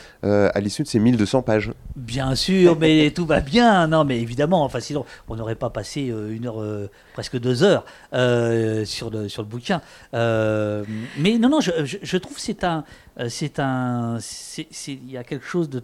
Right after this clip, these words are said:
Speaker 2: très honnête intellectuellement, et c'est, et, et en même temps, de, comme dirait l'autre, de très malin, euh, <laughs> évidemment, parce que ça, ça,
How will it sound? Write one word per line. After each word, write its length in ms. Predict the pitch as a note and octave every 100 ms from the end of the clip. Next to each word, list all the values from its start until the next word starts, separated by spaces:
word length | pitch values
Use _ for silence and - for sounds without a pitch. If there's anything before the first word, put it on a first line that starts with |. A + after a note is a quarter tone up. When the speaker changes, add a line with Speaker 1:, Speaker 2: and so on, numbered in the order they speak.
| -
Speaker 2:
très 300 | - D3+ C3
honnête 260 | D#3 F3
intellectuellement, 760 | C#3+ D3 C3+ - C3 C#3 F3 A#3 - - -
et 60 | C3+
c'est, 120 | D3+
et, 540 | D#3+ G3 E3+ G#3 F#3+
et 60 | F#3
en 80 | C#3+
même 220 | B2+ A#2
temps, 200 | - A#3+
de, 140 | E3 - _ _
comme 120 | G#2
dirait 180 | G#2 G#2+
l'autre, 260 | A3+ C#4 - -
de 100 | C#3
très 200 | - D#3+
malin, 340 | C#3 D#3 A3 - C#3
euh, 360 | C3 B2+ B2
<laughs> 80 | C3
évidemment, 320 | B2 C3+ A3
parce 160 | A#3 -
que 160 | C#3 - - -
ça, 240 | A#2+ C3
ça, 280 | C3 B2